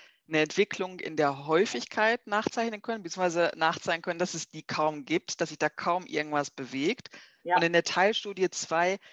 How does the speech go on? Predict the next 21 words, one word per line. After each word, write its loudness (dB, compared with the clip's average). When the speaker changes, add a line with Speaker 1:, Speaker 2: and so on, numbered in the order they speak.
Speaker 1:
haben -2
wir -6
uns -6
nur -2
auf 0
zweitausendzwanzig 0
fokussiert -2
und -4
hatten 0
da 4
den -10
Anspruch, -6
wir -6
wollen 2
möglichst -2
viele 2
Medientitel 2
aus 0
verschiedenen -6
Medientypen, -4
Sprachregionen, -2